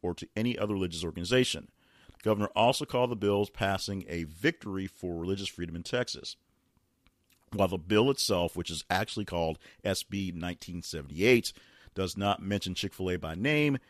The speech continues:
its nickname makes no secret of the fact that the bill came into being in response to the city of San Antonio's blocking the fast food chain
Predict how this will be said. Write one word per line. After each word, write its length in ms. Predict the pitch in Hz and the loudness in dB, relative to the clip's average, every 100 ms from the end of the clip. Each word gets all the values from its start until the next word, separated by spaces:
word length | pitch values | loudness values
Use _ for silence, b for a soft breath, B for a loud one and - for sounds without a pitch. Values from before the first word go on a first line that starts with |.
| b b | b b
its 220 | - - | -6 -6
nickname 840 | - 220 277 - 175 127 131 165 135 | -2 -2 -2 -2 0 2 2 -2 -2
makes 300 | 135 127 - | -2 -2 -4
no 140 | 123 | -2
secret 440 | - - - 143 - | -2 -4 -4 -4 -4
of 80 | 107 | -6
the 80 | 113 | -8
fact 560 | - 95 87 92 - _ _ | -4 0 0 0 -6 _ _
that 180 | 117 98 | 4 4
the 80 | |
bill 280 | 92 120 170 | 4 6 6
came 280 | - 160 143 | 4 2 4
into 140 | 147 143 | 2 0
being 320 | 110 107 113 | 0 2 0
in 80 | 95 | -2
response 460 | 92 95 98 - | -6 -4 -2 -2
to 80 | 117 | -2
the 60 | 110 | -2
city 260 | - 101 | -2 -4
of 80 | 98 | -4
San 180 | - 90 | -4 -6
Antonio's 360 | 85 90 95 | -6 -4 -6
blocking 520 | - 104 113 120 104 98 | -4 0 2 2 -2 -4
the 60 | |
fast 340 | 87 92 87 - | -4 -2 -2 -4
food 140 | 104 | -8
chain 340 | - 87 87 | -6 -4 -4